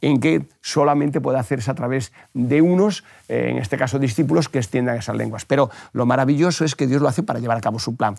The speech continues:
Aquí ellos intentan, eh, evitar ese plan y por eso esas lenguas no tienen, o esa lengua no tiene ese efecto que debería tener y que tuvo después en el futuro.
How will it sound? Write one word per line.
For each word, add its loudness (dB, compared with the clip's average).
Aquí 0
ellos 0
intentan, 0
eh, -2
evitar 0
ese -2
plan -2
y -2
por -2
eso 0
esas -4
lenguas 0
no 0
tienen, 0
o -12
esa -4
lengua -2
no -4
tiene 0
ese -2
efecto -2
que -4
debería 0
tener -2
y -4
que -4
tuvo 2
después -4
en -4
el -6
futuro. -14